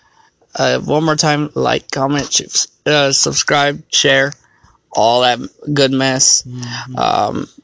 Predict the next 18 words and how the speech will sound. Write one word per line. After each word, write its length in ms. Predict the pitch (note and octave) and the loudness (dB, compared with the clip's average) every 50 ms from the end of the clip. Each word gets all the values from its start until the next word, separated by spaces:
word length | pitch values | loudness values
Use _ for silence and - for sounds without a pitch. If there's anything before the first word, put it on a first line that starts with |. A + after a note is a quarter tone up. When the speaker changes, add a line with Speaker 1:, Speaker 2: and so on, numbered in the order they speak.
| _ - | _ -8
Speaker 2:
And 140 | D#3 D3+ E3+ | -6 -4 -2
YouTube 420 | G3+ A#3+ B3 - - G#3 F3+ D#3 | -2 -4 -4 -4 -4 -6 -4 -4
is 140 | C#3+ B2+ C3 | -6 -8 -8
a 40 | B2+ | -6
really 240 | C#3 D3 D3 D3 C#3 - | -6 -4 -4 -6 -8 -6
cool 380 | - D3+ C#3+ C#3+ C#3 C3 B2 | -6 -4 -4 -4 -4 -8 -10
thing 320 | A#2+ - C3+ C3 B2+ B2+ B2 | -12 -10 -8 -8 -8 -8 -10
if 120 | A#2 - | -14 -14
you 100 | C3+ B2+ | -14 -12
like 200 | B2 A#2+ B2 A#2+ _ | -10 -12 -12 -12 _
technology 880 | - - A#2 A2+ - A2+ A2+ A2+ A#2 A#2 A#2 A#2 A#2 A#2+ A#2+ A#2+ A#2 A#2 | -10 -10 -10 -10 -14 -12 -10 -10 -10 -10 -12 -14 -16 -16 -16 -16 -16 -16
or 60 | A2+ | -18
you 140 | A2 A2+ A2+ | -20 -20 -18
like 200 | A2+ A2+ A2 A2 _ | -14 -14 -14 -14 _
any 160 | A2+ A2+ A2+ A2+ | -20 -20 -20 -18
of 60 | A2 | -20
this 140 | A2 A2 - | -20 -18 -20
stuff. 300 | - - A2+ A2 G#2+ | -18 -14 -14 -14 -14